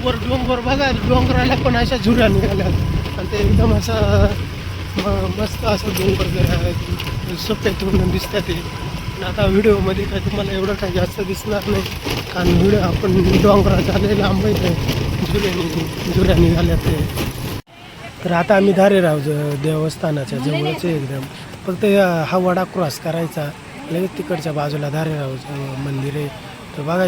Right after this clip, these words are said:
हा पण वडा एकदम असा व-,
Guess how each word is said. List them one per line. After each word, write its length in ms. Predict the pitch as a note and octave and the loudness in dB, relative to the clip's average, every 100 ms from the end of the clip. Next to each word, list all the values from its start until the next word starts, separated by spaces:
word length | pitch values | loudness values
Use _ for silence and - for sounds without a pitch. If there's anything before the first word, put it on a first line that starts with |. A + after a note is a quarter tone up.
| D3+ | 0
हा 260 | - F3+ F#3+ | 2 4 4
पण 260 | G#3 G3 | 4 2
वडा 460 | F3+ E3+ F3+ F#3+ F3+ | 2 2 2 2 2
एकदम 380 | F3+ F3+ G#3 G#3 | 2 2 2 2
असा 560 | G3 G#3+ F#3+ F3 D#3+ D#3 - C#4+ B3+ B3 | 4 4 2 2 -2 -4 -8 -8 -10 -6
व-, 460 | E3 D#3+ D3 C3+ | -4 -2 -2 -4